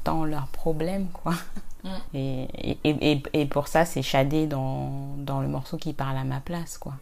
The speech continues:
Speaker 1: Peut-être leur diras-tu que tu arriveras
Speaker 2: Quand le monde sera en paix.
Speaker 1: quand le monde sera en paix. Parce que, en fait, au final, euh, voilà.
Speaker 2: Est-ce que c'est compliqué, selon toi,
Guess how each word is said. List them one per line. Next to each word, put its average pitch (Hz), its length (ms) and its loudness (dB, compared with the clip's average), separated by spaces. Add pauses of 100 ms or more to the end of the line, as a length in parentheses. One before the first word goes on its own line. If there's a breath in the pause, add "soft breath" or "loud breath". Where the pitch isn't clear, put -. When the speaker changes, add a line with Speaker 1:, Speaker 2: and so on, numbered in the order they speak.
Speaker 1:
Peut-être 139 460 0
leur 135 220 0
diras-tu 131 500 -4
que 151 120 -6
tu - 160 -6
arriveras 135 560 -4 (380)
Speaker 2:
Quand 165 140 -6
le 156 100 -8
monde 151 220 -8
sera - 180 -10
en 147 60 -8
paix. 156 180 -10 (340)
Speaker 1:
quand 156 180 0
le 147 120 0
monde 143 220 -2
sera 135 200 -2
en 135 80 0
paix. 180 260 2 (540)
Parce 175 160 -12
que, - 120 -8
en 143 260 -8
fait, 147 220 -6
au 143 40 -8
final, 143 400 -8
euh, 151 120 -10 (260)
voilà. 156 260 -6 (500)
Speaker 2:
Est-ce - 160 0
que - 140 -4
c'est - 200 0 (120)
compliqué, 214 560 -2
selon 202 280 -4
toi, 101 340 -6